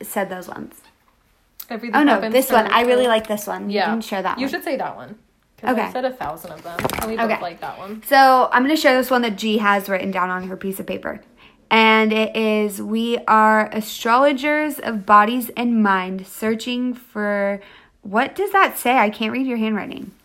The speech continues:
Speaker 2: Oh, God.
Speaker 1: "Truths."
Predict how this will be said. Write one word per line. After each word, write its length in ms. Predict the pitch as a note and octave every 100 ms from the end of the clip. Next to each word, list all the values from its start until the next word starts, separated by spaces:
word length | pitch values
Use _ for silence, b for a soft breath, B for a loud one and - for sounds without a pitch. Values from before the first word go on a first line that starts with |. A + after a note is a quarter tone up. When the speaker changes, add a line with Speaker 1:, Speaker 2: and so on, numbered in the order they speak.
| A#3
Speaker 2:
Oh, 240 | G3 F#3 _
God. 380 | F#3+ E3+ F3 - _ _ - _ _ _ _ _ _ - _ _ _ _ _ _ _ _ -
Speaker 1:
"Truths." 580 | - C#4 G#3 - -